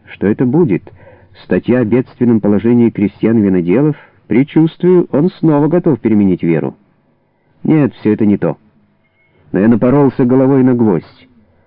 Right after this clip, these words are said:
Кто разрешит боевой конфликт эпохи, право и государство? Прощайте, друзья, гранки ждут меня. Я утопаю.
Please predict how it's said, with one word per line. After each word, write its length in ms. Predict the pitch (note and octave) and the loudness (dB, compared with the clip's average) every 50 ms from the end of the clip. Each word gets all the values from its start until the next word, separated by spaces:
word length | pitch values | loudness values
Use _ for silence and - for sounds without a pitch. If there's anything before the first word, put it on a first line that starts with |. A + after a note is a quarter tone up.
| _ _ _ | _ _ _
Кто 340 | - - - - D3+ F3+ F#3 | -20 -18 -4 -2 0 2 2
разрешит 480 | F3 D#3 C3+ D3+ D#3+ - - E3+ D#3+ | 2 0 0 -2 -4 0 0 -2 0
боевой 360 | B2+ A2 C3 C#3+ D3 D#3+ D3+ | 2 2 2 2 2 2 0
конфликт 520 | C3 - C#3 C3+ C3 - D3 D3 - - - | 0 0 -2 -2 0 0 0 0 0 0 -2
эпохи, 520 | C3+ A#2 - C#3 A#2 G2 - - - - _ | -2 0 2 0 0 0 -2 -6 -10 -10 _
право 400 | - F2 G#2+ D#3 F3+ F3 D#3 D#3 | -6 -2 0 0 0 0 0 0
и 80 | D3 C#3 | 0 0
государство? 760 | C#3+ C#3+ C3 - C#3+ C#3 C3 G#2 E2+ - - - - - - - _ _ - _ _ _ _ _ _ _ _ _ _ _ _ _ _ _ _ _ _ _ _ _ _ _ _ _ _ _ | 0 -2 -2 0 0 0 0 0 -2 -6 -10 -20 -18 -20 -20 -20 _ _ -20 _ _ _ _ _ _ _ _ _ _ _ _ _ _ _ _ _ _ _ _ _ _ _ _ _ _ _
Прощайте, 480 | - F2 G2+ G2+ - D3 D#3 C3+ - G#2+ | -6 -6 -6 -4 -2 -2 -2 0 0 -2
друзья, 400 | G2 G2 F#2+ E2+ F#2 F#2+ F#2 E2+ | -2 -2 -4 -4 -2 -4 -4 -4
гранки 440 | E2 F#2 G#2 A#2 A2+ G#2+ F#2+ G#2 F#2+ | -2 -2 -2 0 -2 -2 -2 -2 -4
ждут 280 | E2 F2+ F#2+ F2 - | -2 -4 -6 -4 -4
меня. 300 | E2 E2 D#2+ D2+ C#2 - - _ - - - - - _ _ _ _ _ - | -4 -4 -4 -4 -6 -6 -12 _ -20 -20 -20 -20 -20 _ _ _ _ _ -4
Я 120 | - G#2 A#2+ | -2 0 0
утопаю. 540 | A#2 G2+ - - - F#2+ F2 D#2 C#2+ C2 | 0 -2 -2 -4 -2 -4 -2 -4 -6 -8